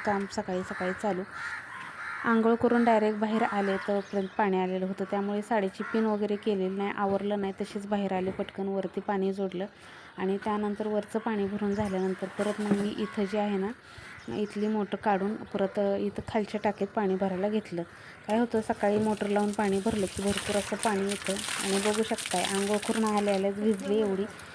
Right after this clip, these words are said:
की अख्खी साडी ओली ओली झाली. आणि हे स्वामींची पूजा करत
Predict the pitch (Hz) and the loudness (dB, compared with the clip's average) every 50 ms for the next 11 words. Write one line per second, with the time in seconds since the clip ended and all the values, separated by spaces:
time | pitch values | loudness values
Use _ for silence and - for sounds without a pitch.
0 | - - - - - 220 208 - - 240 233 - - 247 214 190 196 202 214 220 | -16 -16 -6 0 0 0 0 2 0 0 2 4 4 6 6 6 6 6 6 6
1 | 208 202 196 196 196 196 190 190 190 196 202 214 202 175 175 196 - - - - | 4 4 4 4 4 4 4 2 2 2 2 0 0 -2 -4 -6 -8 -10 -12 -16
2 | - - - - - - - - 190 190 190 190 196 196 196 196 202 208 214 214 | -18 -18 -18 -18 -16 -14 -8 -2 0 2 2 4 4 4 4 4 4 4 4 4
3 | - - 233 214 202 202 196 190 - 196 - 208 190 190 196 190 - 208 208 | 4 4 2 4 2 2 0 -2 -4 -2 -2 0 0 0 0 0 0 -2 -2